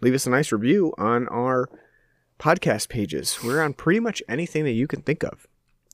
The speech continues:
Um, Apple Podcasts, Google Podcasts, Stitcher, our home base at anchor dot F M, Good Pods, whatever you listen to, we're probably on it. So subscribe and give us a review.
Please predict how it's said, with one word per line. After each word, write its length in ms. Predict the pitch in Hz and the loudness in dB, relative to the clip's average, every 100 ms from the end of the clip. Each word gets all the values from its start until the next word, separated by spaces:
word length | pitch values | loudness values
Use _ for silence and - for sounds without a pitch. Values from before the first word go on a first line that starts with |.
| - | -8
Um, 340 | 98 92 92 - _ _ _ _ _ _ _ - | -6 -4 -6 -10 _ _ _ _ _ _ _ -8
Apple 220 | 95 120 | -4 -2
Podcasts, 520 | 143 127 135 139 143 - | 4 4 4 0 -2 0
Google 260 | 120 - | 0 0
Podcasts, 580 | 127 127 - 123 127 - | -2 -2 0 0 -2 -8
Stitcher, 600 | - - - - 139 147 _ _ _ _ _ _ - | -14 -14 -8 0 2 2 _ _ _ _ _ _ -16
our 140 | 85 | -6
home 220 | 98 123 | 0 2
base 300 | 104 120 147 | 4 4 2
at 100 | 87 | 0
anchor 260 | 104 117 110 | 0 2 2
dot 160 | 110 | 4
F 160 | 107 - | 4 4
M, 320 | 113 175 180 - | 4 2 -2 -2
Good 200 | - 226 | -2 0
Pods, 380 | 165 180 180 - | 0 0 -4 -4
whatever 240 | 117 175 | 0 0
you 320 | 202 196 190 - - | 0 -6 -8 -12 -2
listen 300 | 131 156 185 | 0 0 -2
to, 200 | - 113 | -2 -2
we're 100 | - | 0
probably 300 | - 107 110 | 2 4 4
on 180 | 107 151 | 4 2
it. 140 | 214 - _ _ _ _ _ | 0 -6 _ _ _ _ _
So 160 | - 110 | -8 -4
subscribe 680 | - 98 - 151 - - - - _ _ _ | -2 -2 0 2 2 0 -6 -20 _ _ _
and 120 | - - | -8 -4
give 140 | 101 | -4
us 120 | - | -2
a 40 | 127 | -2
review. 340 | 135 175 165 | 0 -2 -4